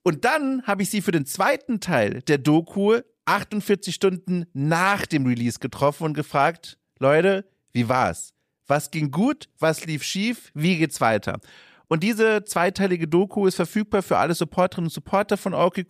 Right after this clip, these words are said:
Cool. Könnt ihr werden, indem ihr der Folgenbeschreibung in der Podcast-Episode hier folgt. Die führt euch direkt zu Steady. Für vier Euro neunzig seid ihr mit dabei.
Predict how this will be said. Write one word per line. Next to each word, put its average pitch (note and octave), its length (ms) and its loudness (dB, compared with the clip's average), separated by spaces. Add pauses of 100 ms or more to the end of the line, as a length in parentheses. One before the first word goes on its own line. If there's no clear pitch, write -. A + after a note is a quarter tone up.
Cool. G#3 300 0
Könnt - 280 -4
ihr D#3 120 0
werden, D#3+ 320 2
indem D3 240 0
ihr C#3+ 80 2
der B2+ 120 4
Folgenbeschreibung D3+ 840 0
in C#3 200 -2
der A#2 220 4
Podcast-Episode A#2+ 880 -2
hier A#2+ 140 0
folgt. D#3 360 0 (240)
Die B2+ 80 -6
führt E3 220 -2
euch B2+ 120 0
direkt C#3 440 -2
zu G3 100 -2
Steady. D#3 420 0 (180)
Für A#2 180 -2
vier F#3 320 -2
Euro C#3 260 2
neunzig B2+ 400 0
seid A#2 220 0
ihr A#2+ 60 0
mit A#2 140 -4
dabei. G#2+ 380 2